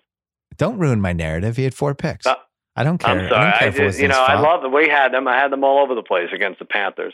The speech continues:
Speaker 2: And they,
Speaker 1: Yeah.
Speaker 2: they were winning
Speaker 1: Well,
Speaker 2: seven nothing, right?
Speaker 1: I had the classic moment where on Friday's podcast, talked myself out of the Bengals 'cause they didn't have Joe Mixon. I was like, "Normally I'd take
Speaker 2: Uh-huh.
Speaker 1: them, but they have Joe Mixon. I'm not." And then today I texted you and I was like, "I'm betting the Bengals."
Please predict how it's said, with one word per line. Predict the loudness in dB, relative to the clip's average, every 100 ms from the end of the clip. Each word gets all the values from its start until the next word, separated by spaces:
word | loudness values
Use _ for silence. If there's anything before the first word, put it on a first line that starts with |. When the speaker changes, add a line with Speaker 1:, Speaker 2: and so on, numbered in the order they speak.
| -12
Speaker 2:
And | -8
they, | -6 -6 _
Speaker 1:
Yeah. | -8 -6 -6 -10 _ -20 -4
Speaker 2:
they | 0
were |
winning | 2 2
Speaker 1:
Well, | 2 2
Speaker 2:
seven | 0 0
nothing, | -2 -2 -4
right? | -2 -2 -4 _ _ _ -2
Speaker 1:
I | 0
had | 2 0
the | 0
classic | 0 2 2 0 -2 0
moment | 0 2 0 0
where | 0 2 0 -2 -2
on | -2 0
Friday's | 0 0 2 0
podcast, | 0 0 0 0 0 -2 -4
talked | -2 -2 -2
myself | -2 0 0 0 -4 -4
out | -2 0
of | 0
the |
Bengals | 0 0 0 -2 -4
'cause | -6 -2
they | 0
didn't | 0
have | 0
Joe | 0 0
Mixon. | 0 -2 -4 -8 -8 -6
I | -4
was | -2
like, | 0
"Normally | 2 2 2 0
I'd | 0
take | -2
Speaker 2:
Uh-huh. | -2
Speaker 1:
them, | -2
but | 0
they |
have | 0 0
Joe | -2
Mixon. | -2 -2
I'm | -2
not." | -4 -4 -10 -20 -20 -6
And | -2
then | 0 0
today | 0 0 2 2
I | 0
texted | -2 -4 -4 -4
you | -2 0
and | 0
I | -2
was | -4
like, | -4 -4
"I'm | -4
betting | -4 -4
the | -4
Bengals." | -6 -8 -12 -16